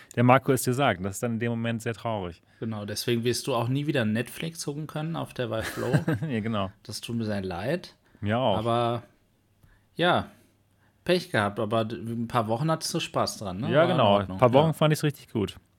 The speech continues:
Speaker 2: Ja, muss man einfach, die Amortisationszeit muss man halt anders definieren. Wir müssen uns
Speaker 1: Genau.
Speaker 2: dran gewöhnen, dass die Geräte noch ein paar Wochen halten und dann, äh, wir wieder was Neues brauchen. Das ist so der neue Standard, glaub ich.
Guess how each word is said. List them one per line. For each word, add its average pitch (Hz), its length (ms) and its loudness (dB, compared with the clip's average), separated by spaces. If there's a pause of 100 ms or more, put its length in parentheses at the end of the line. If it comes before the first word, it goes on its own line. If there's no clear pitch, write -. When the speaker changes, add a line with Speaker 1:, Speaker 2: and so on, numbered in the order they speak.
Speaker 2:
Ja, 92 180 -6
muss 101 220 -6
man 120 160 0
einfach, 104 440 -4
die 117 240 -6
Amortisationszeit 127 960 0
muss 123 180 -4
man 120 160 0
halt 117 140 -2
anders 113 400 -2
definieren. 98 640 -6
Wir 87 140 -10
müssen 95 380 -6
uns 92 100 0
Speaker 1:
Genau. 92 40 -2
Speaker 2:
dran 107 140 0
gewöhnen, 110 500 -2 (400)
dass 104 180 -8
die 110 100 -6
Geräte 104 300 -2
noch 107 120 -2
ein 104 80 -6
paar 101 180 -8
Wochen 104 260 -4
halten 101 540 -6 (420)
und 101 220 -6
dann, 98 280 -4
äh, 95 220 -6
wir 92 220 -8
wieder 98 180 -6
was 107 160 -4
Neues 127 240 0
brauchen. 87 540 -10
Das 104 160 -6
ist 120 160 -8
so 98 260 -4
der 98 100 -4
neue 98 220 -6
Standard, 90 460 -10
glaub 85 300 -10
ich. - 180 -20